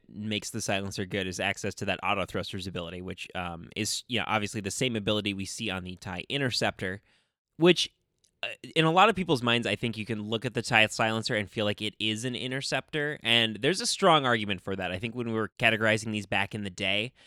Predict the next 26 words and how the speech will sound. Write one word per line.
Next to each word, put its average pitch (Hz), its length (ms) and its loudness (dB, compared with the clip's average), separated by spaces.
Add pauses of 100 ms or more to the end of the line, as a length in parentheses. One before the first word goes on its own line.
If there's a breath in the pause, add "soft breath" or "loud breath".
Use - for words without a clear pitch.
(300 loud breath)
um, 107 360 4 (100)
it's 113 260 -2
very 123 320 0
easy 127 260 -2
to 113 80 0
see, 113 220 0
like, 104 180 0
"Oh, 117 160 4
this 123 180 -2
just - 200 -4
looks - 180 -6
like 104 180 -2
a, 98 220 -6
an 95 160 -8
upgraded, 98 800 -2
superior 98 960 -4
tie 104 220 0
Interceptor." 90 640 -6 (680 soft breath)
But 170 260 12
there 160 240 4
is 269 140 2
something 180 420 2
about, 113 680 4
uh, 131 260 2
to 147 80 0
me, 208 340 2